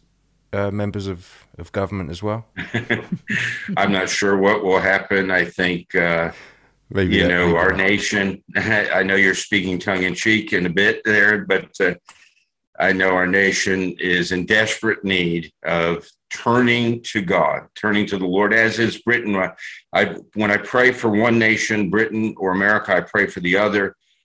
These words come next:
Speaker 2: because these last bastions of freedom and democracy that impacted the world for Christ, unlike two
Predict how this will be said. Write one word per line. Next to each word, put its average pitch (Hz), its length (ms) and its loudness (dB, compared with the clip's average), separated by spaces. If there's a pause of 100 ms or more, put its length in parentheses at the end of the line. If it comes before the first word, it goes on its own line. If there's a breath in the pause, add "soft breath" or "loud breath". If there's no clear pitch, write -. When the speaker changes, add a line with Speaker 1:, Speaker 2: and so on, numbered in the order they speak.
(140)
Speaker 2:
because 90 400 -2
these 110 300 0
last 110 420 0
bastions 101 1000 -2 (440)
of 90 180 -2
freedom 117 420 2
and 98 100 0
democracy 104 800 2
that 90 300 -2
impacted 104 580 -2
the 90 60 0
world 104 300 0
for 82 80 -8
Christ, 113 540 0
unlike 95 380 0
two 117 340 -2